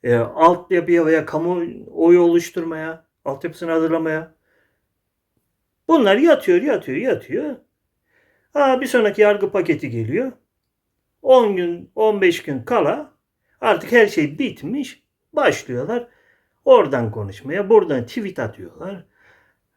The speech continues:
İşte basın mensuplarından bir tane, iki tane tanıdık varsa çağırıyorlar. Onlara işte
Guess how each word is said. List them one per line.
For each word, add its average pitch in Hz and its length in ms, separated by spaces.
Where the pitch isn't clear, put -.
İşte 196 280
basın 220 280
mensuplarından 151 720
bir 220 120
tane, 156 280
iki 170 160
tane 143 240
tanıdık 160 400
varsa 131 240
çağırıyorlar. 143 600
Onlara 165 380
işte 117 440